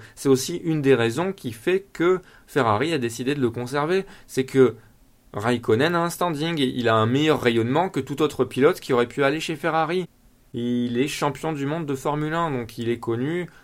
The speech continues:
de beaucoup dans le monde. Donc au niveau marketing, évidemment, c'est un plus. Et puis, euh, et puis tout simplement, c'est toujours un pilote de, de gros ni-, de grand niveau, quoi, et qui, qui connaît bien la maison.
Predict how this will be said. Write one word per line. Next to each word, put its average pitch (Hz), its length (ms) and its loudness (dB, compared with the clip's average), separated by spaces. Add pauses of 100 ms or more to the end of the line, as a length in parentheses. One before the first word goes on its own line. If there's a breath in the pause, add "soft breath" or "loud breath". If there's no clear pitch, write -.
de 113 140 2
beaucoup 143 680 0
dans 117 180 0
le 117 80 -2
monde. 156 460 0 (340 loud breath)
Donc 123 260 -2
au 131 60 4
niveau 131 200 4
marketing, 135 560 0
évidemment, 117 480 0
c'est 147 160 -8
un 107 120 -2
plus. 185 540 0 (300 loud breath)
Et 117 120 0
puis, 151 460 -6
euh, 101 760 4 (320)
et - 80 -6
puis 135 180 -8
tout - 120 -18
simplement, 120 640 -2
c'est - 140 -8
toujours 135 300 -2
un 117 100 2
pilote 131 420 0
de, 104 600 2 (320 soft breath)
de 110 120 -2
gros 113 380 0
ni-, 147 180 -2
de 135 120 4
grand 131 220 4
niveau, 185 340 2
quoi, 135 320 4
et 120 160 2
qui, 113 340 -10
qui 113 140 -14
connaît 123 260 2
bien 127 200 0
la 123 120 0
maison. 160 480 -2